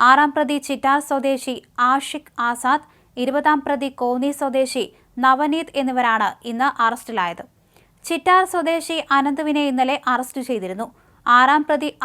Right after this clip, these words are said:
ആഷിഖ് ഡി വൈ എഫ് ഐ നേതാവാണ്. കേസിൽ പ്രതിയായി എന്നറിഞ്ഞതോടെ ഇയാൾ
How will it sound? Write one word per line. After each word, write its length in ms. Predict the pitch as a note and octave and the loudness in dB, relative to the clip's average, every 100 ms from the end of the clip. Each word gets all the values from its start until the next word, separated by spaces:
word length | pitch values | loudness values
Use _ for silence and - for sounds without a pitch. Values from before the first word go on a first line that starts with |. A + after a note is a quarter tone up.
| B3+ | 4
ആഷിഖ് 420 | C4+ C4+ C4+ - - A3+ | 4 0 -8 -8 -10 -6
ഡി 100 | C4+ | 0
വൈ 120 | D4 D4+ D4 | 0 2 0
എഫ് 120 | C#4 | 0
ഐ 20 | C4+ A#3+ | 0 -2
നേതാവാണ്. 520 | A3+ A#3 A3 F3+ G#3 - _ _ _ - | 0 2 2 0 -4 -14 _ _ _ 0
കേസിൽ 320 | E4+ E4+ F#4 F#4 | 2 2 -2 0
പ്രതിയായി 440 | D#4+ D4+ D#4+ D#4 - C#4 | -2 2 2 2 0 -2
എന്നറിഞ്ഞതോടെ 640 | C4+ C4 B3+ C4 C4 B3+ G#3 | 2 2 0 0 2 2 0
ഇയാൾ 180 | A#3 A#3+ | -2 -2